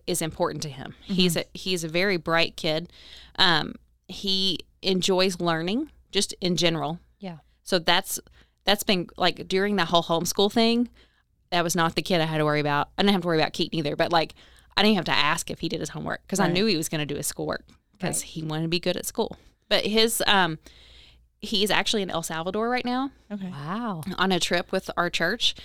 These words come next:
Speaker 1: and I wasn't worried about sending him because he just, he's learned to adapt so much, and he's,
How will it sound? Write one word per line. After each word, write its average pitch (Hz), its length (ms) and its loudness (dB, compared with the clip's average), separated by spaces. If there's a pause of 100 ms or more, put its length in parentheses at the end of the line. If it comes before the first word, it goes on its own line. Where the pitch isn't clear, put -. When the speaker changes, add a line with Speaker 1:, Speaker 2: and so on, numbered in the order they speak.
(320)
Speaker 1:
and 170 560 2 (800)
I 160 100 2
wasn't 180 300 2
worried 160 280 0
about 180 260 0
sending 170 320 0
him 208 240 0
because 175 480 -4
he 196 120 -6
just, - 460 -4
he's 185 360 -2
learned 180 280 -2
to 208 100 -4
adapt 160 600 -2
so 180 220 2
much, - 480 0 (580)
and 185 180 2
he's, 175 200 -2